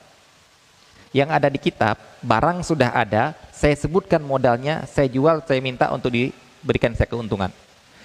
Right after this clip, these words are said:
Yang dipraktekkan oleh bank-bank ataupun bi-, pembiayaan-pembiayaan yang ada, barang belum punya dia. Dia menjual sesuatu barang yang belum dia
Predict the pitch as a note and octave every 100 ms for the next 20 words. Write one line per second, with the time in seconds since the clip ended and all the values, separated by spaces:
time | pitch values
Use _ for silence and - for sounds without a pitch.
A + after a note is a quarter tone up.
0 | - D3+ E3 D#3 E3+ - G3 A3 G#3+ E3
1 | D#3 C3+ B2+ C3 C3 A2 A2 C#3 C3 B2+
2 | C3+ B2 A#2+ - B2 A#2 A2 F#2 A2+ A#2
3 | A2+ A2 A2 - B2+ A2+ - C#3 C3 G3+
4 | A3+ A#3+ B3 D4+ C#4+ G#3+ A#2+ F#2+ - -
5 | _ _ _ _ _ _ _ _ _ _
6 | _ _ _ B2+ E3 G#3+ E3 C3+ A#2+ B2
7 | F#3+ G3 C3 - A#2+ A2+ - G3 C#3+ G#2+
8 | F#2+ D3 D3+ A#2+ A2+ A#2 D3+ E3 A2+ A2
9 | F3+